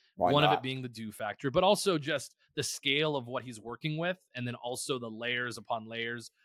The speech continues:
Speaker 2: of trying to figure out how to make nuclear physics and, uh, you know, atomic science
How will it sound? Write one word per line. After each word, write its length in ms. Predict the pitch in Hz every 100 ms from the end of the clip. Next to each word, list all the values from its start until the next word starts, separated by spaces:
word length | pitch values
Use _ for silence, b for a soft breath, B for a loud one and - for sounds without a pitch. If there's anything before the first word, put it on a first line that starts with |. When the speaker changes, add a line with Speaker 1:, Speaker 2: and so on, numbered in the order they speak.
| -
Speaker 2:
of 120 | 120
trying 360 | - 156 147 160
to 60 |
figure 340 | 139 139 127 127
out 220 | 123 120
how 160 | 127 123
to 260 | - 139
make 400 | 117 120 123 _ _ _ _
nuclear 420 | 117 147 - 143 123
physics 640 | - 131 131 180 - - -
and, 260 | 123 117
uh, 80 | 113 107 _
you 100 | 131
know, 160 | 113 110 -
atomic 680 | - - 131 131 127 - - _ _ _ _
science 720 | - 131 135 185 226 - -